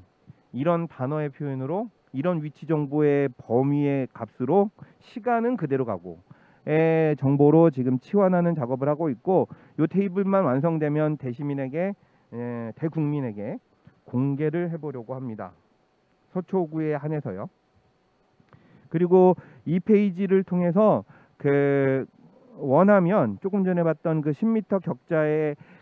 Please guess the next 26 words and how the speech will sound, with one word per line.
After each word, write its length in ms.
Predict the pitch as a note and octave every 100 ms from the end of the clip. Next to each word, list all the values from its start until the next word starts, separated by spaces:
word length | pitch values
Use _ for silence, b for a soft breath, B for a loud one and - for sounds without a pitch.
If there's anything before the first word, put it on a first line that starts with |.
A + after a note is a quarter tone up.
| _
그 800 | - G#2+ G2+ G2+ G2 G2 F#2+ D#2+ - - _ _
어떤 300 | - - D3
데이터 340 | D3 D3+ E3+
분석의 680 | D#3+ D#3+ D#3 D#3 D#3 D3 C#3+ b b b b b _ _ _ _ _ _ _ _
공간 460 | - D3+ E3+ F3+ E3+
정보 340 | F3 E3 D#3+
가시화를 760 | - - C3 D#3 D3+ D3 D3+ D3+
할 180 | F#3+
수 180 | F3 F3
있는 540 | D#3+ D3+ D#3 E3+ E3 D#3+
기능까지 920 | - B2+ D#3 D#3 E3 D#3 D3 F#3 G#3 F#3
개방을 440 | B2 A#2 C3+ C3
해서 400 | C#3 B2 A#2+ F#3 - b b b b -
뭐 380 | C3+ C3+ C3+ B2+ - - -
원하면 520 | A#2+ D#3+ E3 D#3+ D#3+
학술적인 840 | F#3 - A3 G3 E3+ F3 E3 C3+ - - - - - - A2+
그 160 | A#2
자료를 340 | A2 B2+ D#3 D3+
만들기 340 | B2 C#3+ C3+
위해서 440 | C#3 C3+ E3+ F#3 A3 b b _
본인이 380 | - D3+ F3+ F3
갖고 260 | E3 D#3+ E3
있는 200 | D#3+ D#3
자리를 480 | D3+ D3 D3 D3+ B2
일로 240 | C3 C3+
올리고 520 | A2+ A#2+ C3 G#2 E2+